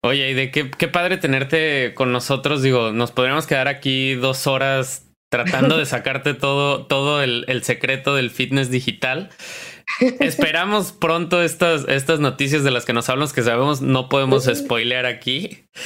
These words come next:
Speaker 1: pero, este, en verdad, muchas gracias por estar acá. Creo que este capítulo ha sido un capítulo bien divertido, un capítulo en el que hemos aprendido sobre la importancia de, de, de entender todos estos canales y puntos de contacto digital con nuestros usuarios, de la importancia que tiene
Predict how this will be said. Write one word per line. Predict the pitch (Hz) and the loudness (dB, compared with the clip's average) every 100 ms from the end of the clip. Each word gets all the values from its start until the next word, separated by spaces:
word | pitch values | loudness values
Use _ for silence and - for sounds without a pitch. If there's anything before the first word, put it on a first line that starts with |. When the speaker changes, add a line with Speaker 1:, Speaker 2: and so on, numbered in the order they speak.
| - - | -12 -6
Speaker 1:
pero, | - 160 165 156 160 196 - | -4 0 0 0 0 0 2
este, | 131 127 127 - - 127 123 120 120 - - | 0 0 -4 -8 0 2 2 0 -2 -4 -6
en | 131 | -2
verdad, | 127 139 151 | 0 0 0
muchas | 165 165 175 | 0 0 0
gracias | 156 156 | 0 -2
por | 135 127 | 0 0
estar | 117 139 | 2 -2
acá. | 135 135 135 131 | -2 -2 -4 -2
Creo | 131 | -4
que | 131 143 139 131 | -2 -2 0 -2
este | 127 - 139 | -4 -4 -2
capítulo | 135 131 - 127 | -2 -4 -2 0
ha | 127 | 0
sido | 127 127 127 127 110 - - _ - | 0 0 2 0 -2 -8 -20 _ -2
un | 127 | -2
capítulo | 135 139 135 131 | 0 -4 0 2
bien | 123 135 151 | 2 0 0
divertido, | 139 120 - 139 143 | -2 -2 -2 -2 0
un | |
capítulo | 135 139 135 131 127 | -2 -2 -2 -2 -2
en | 120 | -2
el | 107 | -2
que | 123 | -2
hemos | 135 | -2
aprendido | 135 - 120 117 127 135 131 - - - - | -2 -2 -2 0 0 2 0 -4 -18 -20 -12
sobre | - 127 120 117 113 | -4 -2 0 -2 -2
la | 113 117 | -2 -2
importancia | 117 113 123 131 135 | -2 -2 -2 -2 0
de, | 135 120 104 | 0 0 -4
de, | 107 113 107 107 | -4 -2 -2 -4
de | 104 110 | -4 -2
entender | 107 110 117 113 131 165 | -2 -2 -2 0 0 -2
todos | 165 151 | -2 -2
estos | 139 135 147 - | -2 -2 -4 -4
canales | 135 120 127 135 135 | -4 -2 -2 -2 -2
y | 123 | -4
puntos | 120 120 139 127 | -2 0 0 0
de | 127 | 0
contacto | 117 113 120 120 131 | -2 -2 -4 -2 0
digital | 120 - - 120 120 | 0 -2 -4 -4 -2
con | 131 | -2
nuestros | 120 - 110 101 | -4 -4 -6 -6
usuarios, | - 120 123 127 113 | -2 -2 0 -2 0
de | 117 | -2
la | 113 | -2
importancia | 110 113 - 117 117 131 | -4 -4 -2 -2 0 -2
que | 131 | -2
tiene | - 117 117 123 127 113 104 | -2 -4 -2 -2 -2 -6 -8